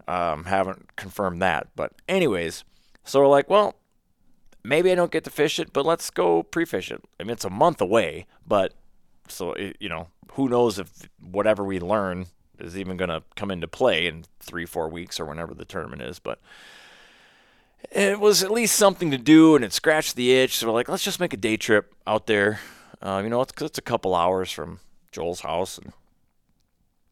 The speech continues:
so that works. I went down, crashed at his place, and we got up and headed out there and met our buddy Timmy and just kinda ran around the lake and checked out some spots and found a lot of,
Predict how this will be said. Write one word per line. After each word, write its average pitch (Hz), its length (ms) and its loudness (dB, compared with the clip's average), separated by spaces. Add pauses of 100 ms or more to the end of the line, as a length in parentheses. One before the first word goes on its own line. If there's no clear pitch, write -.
(480)
so 90 320 -12 (100)
that 127 160 -6
works. 87 320 -6
I 92 220 -8 (180)
went 143 200 -8
down, 117 260 0
crashed 110 280 -2
at 101 60 -6
his 98 80 -6
place, 95 360 -2
and 82 100 -14
we 82 40 -12
got 85 140 -2
up 101 260 2
and - 120 -18 (720)
headed 113 260 0
out 123 220 8
there 127 300 4
and 78 160 -8 (340)
met 82 160 -10
our 80 40 -10
buddy 78 200 -10
Timmy 127 440 -2
and 69 140 -8 (600)
just - 160 -16
kinda 110 220 -4
ran 104 220 -2
around 117 240 0
the 113 80 -2
lake 123 320 0
and 98 100 -14
checked 101 300 -6
out 123 220 0
some 107 80 -12
spots 123 520 -2
and 85 200 -12 (420)
found 156 300 0
a 139 40 0
lot 147 220 6
of, 110 240 4